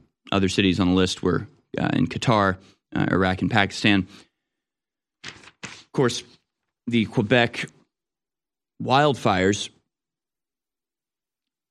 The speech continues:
are they, are they so wild after all, after all? There's been some very, very interesting video where you see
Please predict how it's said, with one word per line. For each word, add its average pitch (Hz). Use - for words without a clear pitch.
are 117
they, 120
are 139
they 131
so 135
wild 123
after 120
all, 120
after 117
all? 123
There's 110
been 107
some 92
very, 151
very 131
interesting 123
video 107
where 101
you 101
see 104